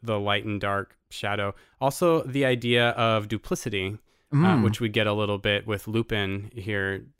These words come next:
Speaker 1: Uh, it, but Harry sort of sees the duplicity of his own self. It starts to bud in the book. We don't see it so much in the movie here.
Speaker 2: Okay, I was gonna ask you to, uh, uh, expound upon that, but if it's
Speaker 1: Yeah.
Speaker 2: not really in the movie.
Speaker 1: No, but I, I think it, I think that's where that sort of starts.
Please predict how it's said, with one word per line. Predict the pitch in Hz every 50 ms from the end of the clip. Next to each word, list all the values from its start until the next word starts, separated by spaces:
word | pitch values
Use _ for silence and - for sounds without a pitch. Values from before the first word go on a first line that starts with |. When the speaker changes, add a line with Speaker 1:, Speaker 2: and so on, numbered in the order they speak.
| _ -
Speaker 1:
Uh, | 104 101 98 98 95 95 95 95 104 110 117 -
it, | - 127 120 113 120
but | 107 127 123 120 117 - -
Harry | 104 113 135 160 165 156 139 120
sort | 104 - - 117 104
of | 107 98
sees | - - - 110 104 101 95
the | - - 104 98 95 92 - - _ _ _ -
duplicity | 120 104 - - 117 107 - 117 107 113
of | 107 101
his | 101 98 92
own | 101 101 107 110 107 104 98 95 92 90 - _ _ _ _ _ _ _ _ _ _ _ _ _
self. | - - - 101 90 87 90 - - - - _ _ -
It | 117
starts | - - - 110 104 104 - -
to | - 107
bud | 95 - 107 101 98 92 90 95 95 - _
in | - 107 101
the | 98 95
book. | 87 - 95 90 - - - _ _ -
We | 127
don't | 123 165 143 -
see | - 143
it | 120 -
so | - 113
much | 104 95 -
in | 107 101
the | 95
movie | 98 98 92 92 95
here. | 90 - - 143 143
Speaker 2:
Okay, | 90 151
I | 131 120 127
was | 131 131
gonna | 180 165 151 139
ask | 127 123 120 120 - -
you | 127 110
to, | 104 104 104 101 95 - - -
uh, | 98 95 87 - -
uh, | 98 92 98 87 - - -
expound | - - - - 151 143 127
upon | 113 - - 104 101 95
that, | 92 98 95 95 -
but | - 107
if | 113
it's | 110 107 104
Speaker 1:
Yeah. | 101
Speaker 2:
not | 127 123 113 101
really | 107 104 104
in | 101 95
the | 98
movie. | 101 101 101 95 95 95 95 95
Speaker 1:
No, | 107 113 110 107 107
but | 117 117
I, | 127 127 139 131
I | 139
think | 135 - 190 160 -
it, | 113 -
I | - 127
think | - - 208 180
that's | - 113 98 -
where | 104 101
that | 98 95 90 -
sort | - 104 98 92
of | 90
starts. | - - - 107 95 95 90 - - - -